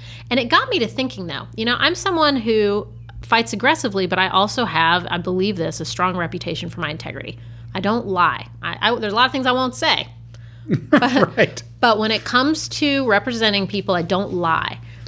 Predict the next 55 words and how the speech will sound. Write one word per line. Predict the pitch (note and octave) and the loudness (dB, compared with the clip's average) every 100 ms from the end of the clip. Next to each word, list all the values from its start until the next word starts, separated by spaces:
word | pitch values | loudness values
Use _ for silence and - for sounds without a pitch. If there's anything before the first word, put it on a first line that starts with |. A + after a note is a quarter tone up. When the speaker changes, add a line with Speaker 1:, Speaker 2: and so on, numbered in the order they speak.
| - - - | -16 -16 -2
Speaker 1:
But | - - | -2 0
so | - D#4 | -2 0
then | D4 D#4 C#4 | 0 0 0
why, | C4 E4 F#4+ A#3+ F3+ | 4 4 6 4 2
if | G#3 B3 | 0 0
you | B3 | 2
know | A#3+ D4 D#4 | 4 4 2
that, | F3 E3+ | 2 0
and | G3 | 0
I | |
know | G#3 A#3 D#4+ | 2 2 2
some | - G#3 | 0 0
of | |
these | E3+ D#3+ | 0 -4
prosecutors | - D#3+ - - E3+ D#3+ | -4 -4 -4 -8 -8 -6
know | E3+ E3 D#3+ | -4 -4 -4
this, | D3 - - | -6 -8 -2
they've, | G#3 G#3+ | 0 2
you've | B3+ A#3+ | 0 2
worked | A#3+ E4 | 4 4
with | E4 C#4+ | 2 0
me | |
forever. | C#4 B3 C4 C4 F3+ - - - | 0 -2 -2 -2 -4 -6 -16 -14
You | - A3 | -4 0
know | A3 C4 D4 | 2 4 6
I | D4+ | 4
don't | C#4 A3+ | 2 0
lie. | A3+ G#3 D#3 - - - - | 2 2 2 -6 -16 -16 -10
Why | F3+ G#3+ B3 D#4 | -2 4 6 4
are | E4 C4+ | 2 0
you | A#3+ A#3 | 2 2
not | A3 A#3+ G#3+ | 2 0 0
believing | G#3+ G#3+ G3 A#3 A#3 G#3 E3 | -2 0 2 2 2 2 2
me? | D#3 - | -2 2
Speaker 2:
When | C3+ | 4
I | C3+ | 4
tell | D#3+ | 4
you | C#3+ | 4
your | B2+ B2 | 4 2
cop's | - C#3 - | 0 0 0
lying. | D3+ G#3 | -2 -2
Speaker 1:
When | G#3+ | 0
I | F3 | -2
tell | E3 - B3+ | -4 -2 0
you | C4 C4 | 0 0
your | A3 | 0
cop's | E3+ - G3+ G3 G#3 | -2 0 0 2 -2
lying, | F3 | -2
'cause | E3+ | 0
I | G3+ | 2
don't | A3+ A#3 | 2 2
say | C#4 B3+ | 4 4
it | |
about | B3 A#3 | 4 4
everyone. | A3+ A3+ G#3+ G3 D#3 | 4 2 0 0 -4